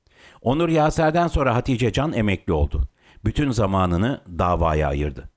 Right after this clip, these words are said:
Oğlu adına internet sitesi kurdu. "Benim Sıfır Tolerans" adlı kitabımda yaşadıklarını şöyle anlattı.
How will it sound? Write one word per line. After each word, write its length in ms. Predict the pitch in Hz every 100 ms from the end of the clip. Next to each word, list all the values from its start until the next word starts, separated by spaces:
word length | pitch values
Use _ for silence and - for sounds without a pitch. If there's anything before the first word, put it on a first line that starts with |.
| _ _ _ -
Oğlu 280 | 131 165 185
adına 420 | 139 104 101 139 -
internet 460 | 113 117 107 120
sitesi 380 | - 101 85 85
kurdu. 320 | 85 76 - - _ _ -
"Benim 380 | 85 107 135 -
Sıfır 360 | - 170 147 143
Tolerans" 520 | - 117 117 135 117
adlı 240 | 107 98
kitabımda 480 | - 113 107 101 104
yaşadıklarını 760 | 92 110 143 127 - 123 113 135
şöyle 300 | - 92 76
anlattı. 500 | 73 71 71 -